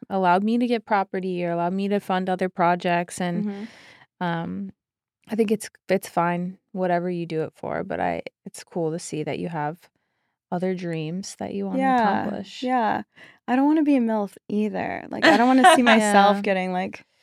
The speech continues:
Speaker 1: Yeah.
Speaker 2: fucked at a certain age, you know? And
Speaker 3: Yeah.
Speaker 2: it,
Speaker 1: Yeah.
Speaker 2: and it's exhausting. I've, I've hurt my back, um, even before the incident. You know, I've had, like, tears. I've just, like, been unhealthy,
Speaker 3: Mm.
Speaker 2: you know? So there's just a lot of injuries I've sustained and everything along the way to where I'm just like,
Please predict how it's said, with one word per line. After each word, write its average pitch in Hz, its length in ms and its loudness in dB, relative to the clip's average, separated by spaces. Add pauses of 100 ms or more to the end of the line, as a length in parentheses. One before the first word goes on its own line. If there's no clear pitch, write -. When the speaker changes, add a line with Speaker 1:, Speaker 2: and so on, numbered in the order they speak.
(440)
Speaker 1:
Yeah. 262 260 0
Speaker 2:
fucked 226 280 6
at 220 100 8
a 220 80 4
certain 208 320 2
age, 202 520 4
you 208 60 0
know? 208 120 4
And 175 240 6
Speaker 3:
Yeah. 254 40 -10
Speaker 2:
it, 262 40 -2 (100)
Speaker 1:
Yeah. 254 80 -2
Speaker 2:
and 247 120 6
it's 277 120 6
exhausting. 240 640 4
I've, 196 220 2
I've 202 240 2
hurt 202 180 2
my 196 120 4
back, 190 440 4
um, 190 400 4
even 185 240 -4
before 185 420 2
the 180 180 2
incident. 277 760 4 (420)
You 208 80 2
know, 190 120 4
I've 190 100 4
had, 185 180 0
like, 196 160 -2
tears. 254 840 4
I've 190 220 2
just, 190 380 -4 (280)
like, 185 400 -2 (520)
been 180 300 -2
unhealthy, 247 840 0 (320)
Speaker 3:
Mm. 175 420 -10
Speaker 2:
you 226 180 2
know? 202 300 6
So 214 160 -4
there's 214 200 2
just 247 140 -2
a 294 60 4
lot 196 240 4
of 190 140 0
injuries 208 500 2
I've 196 160 4
sustained 190 480 -4
and 185 80 0
everything 185 380 0
along 185 320 2
the 180 60 -2
way 180 260 4
to 180 120 -10
where 180 120 0
I'm 180 100 -2
just 180 160 -8
like, 180 340 0